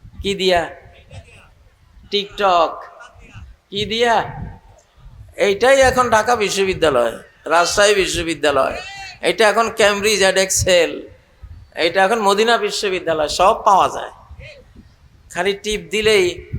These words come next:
একটা রিক্সাওয়ালা যদি মনে করে যে একটা বিষয় আমি পাঁচশো আয়াত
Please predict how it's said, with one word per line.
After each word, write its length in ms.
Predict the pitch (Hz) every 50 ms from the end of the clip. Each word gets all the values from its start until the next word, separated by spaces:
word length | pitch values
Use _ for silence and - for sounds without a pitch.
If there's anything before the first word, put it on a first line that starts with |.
| - - -
একটা 340 | - 170 180 - - 98 180
রিক্সাওয়ালা 680 | 175 202 208 - - - - 262 269 254 240 233 220
যদি 220 | 208 202 190 202 190
মনে 220 | 185 190 185 185
করে 240 | 180 185 180 185 180
যে 320 | 175 180 165 151 - - - -
একটা 360 | - 165 180 - - - 196 180
বিষয় 380 | 170 180 185 175 - 208 202
আমি 260 | 190 185 185 190 180 175 -
পাঁচশো 440 | - 170 190 185 - - - - 254
আয়াত 480 | 220 180 185 185 180 170 160 151 -